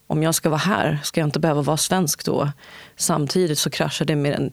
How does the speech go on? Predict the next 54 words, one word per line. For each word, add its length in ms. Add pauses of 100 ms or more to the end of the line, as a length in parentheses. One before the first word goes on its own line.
tidigare 400
identiteten 680
som 160
jag 60
inte 160
själv 260
visste 260
vad 120
det 60
var. 220 (280)
Men 120
jag 60
vet 300
att 100
jag 80
är 40
född 320
kurd 360
och 60
jag 100
vet 300
att 120
hela 160
familjen 420
har 80
offrat 340
mycket 360
för 120
det. 220 (560)
Men 400
det 140
är 60
ett 60
nytt 280
land, 360 (100)
det 120
är 40
inte 180
många 300
av 120
oss. 400 (420)
<laughs> 480
Och 120
sen 160
ska 120
man 160
känna 220
sig 160
hemma 500
och 60
man 140
ska 140
liksom 220
försöka 500